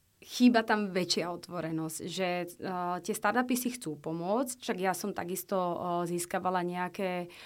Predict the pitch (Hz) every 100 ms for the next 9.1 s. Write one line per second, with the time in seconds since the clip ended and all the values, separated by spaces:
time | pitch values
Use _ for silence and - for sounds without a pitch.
0 | - - - 180 185 208 - 226 226 226
1 | 220 214 220 208 202 180 170 175 190 196
2 | 180 170 170 - 190 180 - 175 185 196
3 | 214 - 240 247 240 175 175 - 190 180
4 | 175 180 170 156 160 - 208 196 170 170
5 | - 190 180 180 175 180 170 175 190 196
6 | 175 - 180 175 196 175 185 190 190 190
7 | 175 175 196 180 185 180 170 185 175 175
8 | 165 175 185 180 175 175 170 170 190 190